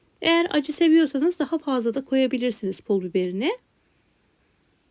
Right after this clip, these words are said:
Evet, şimdi yemeğimizin üzerine bu sosu bolca gezdirelim.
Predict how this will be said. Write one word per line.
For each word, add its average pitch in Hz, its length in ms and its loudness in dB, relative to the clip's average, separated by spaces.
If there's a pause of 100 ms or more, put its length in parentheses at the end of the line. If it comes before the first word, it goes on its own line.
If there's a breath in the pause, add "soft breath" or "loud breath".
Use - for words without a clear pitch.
(540)
Evet, 359 240 4
şimdi 359 220 6
yemeğimizin 330 640 6
üzerine 294 580 2
bu 330 60 0
sosu 262 400 -2
bolca 269 400 2
gezdirelim. 214 800 2